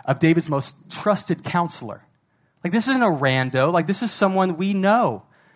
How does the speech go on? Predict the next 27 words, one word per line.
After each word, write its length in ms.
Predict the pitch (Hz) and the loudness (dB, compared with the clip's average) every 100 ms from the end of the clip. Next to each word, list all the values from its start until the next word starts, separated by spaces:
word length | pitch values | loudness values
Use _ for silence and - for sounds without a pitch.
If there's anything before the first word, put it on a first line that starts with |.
| _ _ 131 | _ _ -6
And 160 | 120 | -6
third, 560 | - - 160 175 202 214 _ _ _ _ _ - | -8 -6 -4 -2 -6 -10 _ _ _ _ _ -6
this 220 | 147 - | -6 -4
is 140 | 208 | -4
the 100 | 185 | -4
wife 480 | 131 123 123 123 - - | 0 2 2 0 -8 -8
of 160 | 117 | -6
not 400 | 127 143 165 - - - | -2 -2 -2 -6 -20 -12
just 260 | 151 151 | -10 -10
someone 360 | - 151 151 147 | -8 -8 -8 -8
else, 420 | 107 101 - - _ _ _ | -10 -12 -16 -20 _ _ _
someone 420 | - - 139 170 165 | -14 -8 -6 -6 -6
in 140 | 139 | -8
your 180 | 120 107 | -8 -10
inner 380 | 120 117 123 123 _ _ | -10 -10 -10 -12 _ _
circle, 520 | - - 101 - 98 _ _ _ - | -18 -12 -12 -14 -18 _ _ _ -16
an 160 | 104 - | -16 -12
honored 460 | 113 123 107 101 - _ _ _ _ | -8 -8 -8 -10 -16 _ _ _ _
soldier. 600 | - - 95 95 - - _ _ _ _ _ _ _ _ _ _ - | -20 -16 -16 -16 -20 -20 _ _ _ _ _ _ _ _ _ _ -12
And 180 | 113 120 | -10 -6
these 380 | 175 208 220 | -4 -4 -4
warning 500 | 147 139 156 180 135 | -8 -10 -6 -4 -4
signs, 520 | 110 113 101 78 - - | -4 -6 -6 -8 -12 -2
these 200 | 190 190 | 0 0
glaring 800 | 165 156 165 196 202 185 156 147 | -2 2 4 4 2 0 -2 -4
warning 260 | 165 151 | -4 -4
signs 400 | - 131 117 120 | -4 -4 -4 -6